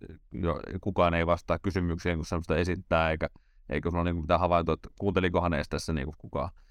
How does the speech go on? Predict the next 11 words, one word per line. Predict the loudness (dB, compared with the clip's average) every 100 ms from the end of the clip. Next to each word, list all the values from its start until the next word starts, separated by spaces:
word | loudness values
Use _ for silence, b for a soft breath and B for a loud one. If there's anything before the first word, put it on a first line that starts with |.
| -20 -8
Et, | -6 -2
et | -2 0
näissäkin | 0 0 0 2
on | 4
niinku | 2 2
tosi | 2 2
paljon | 2 4 4
vielä | 4 4 4
eroja | 2 2 2 0 -6 _ -10
ja, | -6
ja | -4